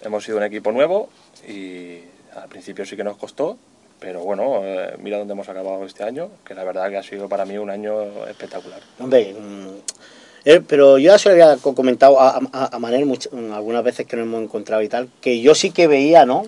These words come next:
Speaker 2: Que con el equipo que tenéis, que, que ibais a más, ¿no? Y, y eso que es verdad que la, la primera vuelta, sobre todo, también habéis tenido muchas lesiones. El Marcelo estuvo a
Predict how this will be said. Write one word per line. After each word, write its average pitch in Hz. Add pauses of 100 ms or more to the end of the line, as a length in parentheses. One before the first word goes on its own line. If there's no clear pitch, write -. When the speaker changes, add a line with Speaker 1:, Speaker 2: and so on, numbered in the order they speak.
(240)
Speaker 2:
Que 110
con 120
el 113
equipo 131
que 156
tenéis, 127
que, 113 (460)
que 131
ibais 147
a 165
más, 131
¿no? 127
Y, 143
y 123
eso 123
que 147
es 143
verdad 135
que 156
la, 123
la 110
primera 117
vuelta, 123
sobre 120
todo, 127
también 127
habéis 113
tenido 120
muchas 110
lesiones. 143
El 113 (400)
Marcelo 123
estuvo 117
a 110